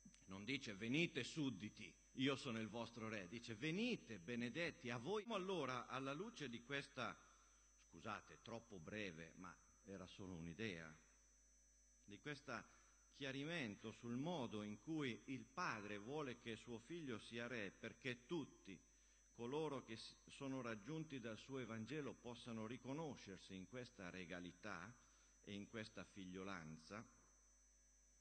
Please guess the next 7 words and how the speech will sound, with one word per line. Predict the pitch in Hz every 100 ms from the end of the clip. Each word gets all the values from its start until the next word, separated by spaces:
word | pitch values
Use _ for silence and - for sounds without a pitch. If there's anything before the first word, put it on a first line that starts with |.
| - -
possiamo | 175 254 226
allora | 170 185 151
collegare | 127 156 160 175 147 117 113 135
gli | 151
altri | 180 - 143
due | 127 196 143
passaggi | 117 117 - 123 98 85 98